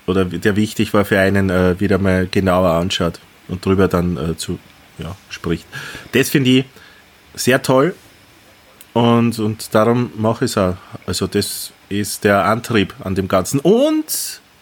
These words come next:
die Verrücktheit, die manchmal durchklingt.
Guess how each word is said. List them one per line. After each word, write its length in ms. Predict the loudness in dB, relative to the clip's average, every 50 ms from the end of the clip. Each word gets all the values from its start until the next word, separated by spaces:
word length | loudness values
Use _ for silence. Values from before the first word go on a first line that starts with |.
| _ _ _ _ _ _ _ _ _ _ _ _ -2
die 260 | 0 0 0 0 -2
Verrücktheit, 1120 | -4 -6 -12 -10 -4 0 2 4 4 4 2 2 2 0 0 -2 -6 -2 0 0 0 0 0
die 80 | 0 2
manchmal 400 | 2 2 0 0 0 0 0 2
durchklingt. 720 | 2 0 0 0 0 -2 -2 -2 -2 -4 -8 -14 -18